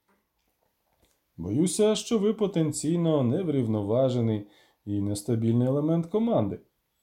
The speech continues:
пояснив товстун. «А це наукова установа. З армією нас пов'язують лише замовлення. Ми намагаємося уникати таких, як ви».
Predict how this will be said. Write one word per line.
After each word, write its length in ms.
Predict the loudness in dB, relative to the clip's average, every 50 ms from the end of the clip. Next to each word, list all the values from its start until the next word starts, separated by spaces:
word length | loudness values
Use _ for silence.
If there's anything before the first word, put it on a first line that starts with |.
| _ -8
пояснив 420 | -6 -6 -6 -6 -6 -8 -10 -8
товстун. 460 | -8 -8 -8 -8 -8 -8 -10 -10 -10 -12 _ _ _ _ _ _ _ _ _ _ _ _ _ _ _ _ _ -10
«А 260 | -6 -4 -2 -2 -2
це 320 | -2 -2 0 0 0 2
наукова 520 | 2 2 2 2 2 2 2 2 4 4 2
установа. 760 | 2 0 -2 -2 -2 0 0 0 0 -2 -2 -4 -4 -6 -8 -14 _ _ _ _ _ _ _ _ _ _ _ _ _ -10
З 140 | -6 -4
армією 480 | -2 0 0 0 0 0 0 0 2 2
нас 220 | 2 2 0 0
пов'язують 720 | 0 0 0 2 2 2 2 2 2 2 2 2 0 0 0
лише 280 | -2 -2 -2 -2 -2
замовлення. 960 | -2 0 0 0 0 0 0 0 0 0 0 -2 -2 -2 -4 -4 -6 -8 -10 -14 _ _ _ _ _ _ _ _ _ _ _ -12
Ми 80 | -10 -8
намагаємося 720 | -4 -2 -2 0 0 2 2 2 2 2 2 2 2 2
уникати 640 | 2 2 2 0 0 2 2 4 4 2 2 -2 -4
таких, 480 | -4 -6 -6 -4 -4 -4 -4 -4 -4
як 220 | -2 -2 -2 -2 -4
ви». 280 | -4 -2 -2 -4 -4